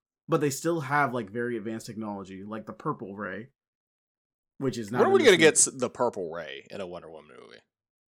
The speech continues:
Speaker 1: You, you know what? Let, let's hope that in the reboot they keep the Purple Ray, 'cause that could
Speaker 2: That's,
Speaker 1: be an
Speaker 2: that's,
Speaker 1: interesting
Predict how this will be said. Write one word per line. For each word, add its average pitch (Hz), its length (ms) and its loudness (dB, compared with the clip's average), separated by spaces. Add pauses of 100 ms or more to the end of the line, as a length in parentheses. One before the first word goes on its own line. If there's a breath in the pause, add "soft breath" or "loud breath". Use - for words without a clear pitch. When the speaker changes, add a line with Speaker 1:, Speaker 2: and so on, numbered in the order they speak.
(280)
Speaker 1:
You, 202 260 0 (100)
you 202 120 0
know 285 160 6
what? 220 300 6
Let, 214 300 4
let's 208 240 2
hope 220 460 6
that 165 440 6 (220)
in 175 200 4
the 160 80 2
reboot 143 500 2
they 131 140 2
keep 127 260 -4
the 120 80 -6
Purple 107 340 -10
Ray, 95 200 -10
'cause 123 160 -8
that 165 80 2
could 175 80 6
Speaker 2:
That's, 170 280 10
Speaker 1:
be 139 60 -2
an 131 100 -2
Speaker 2:
that's, 190 340 8
Speaker 1:
interesting - 440 4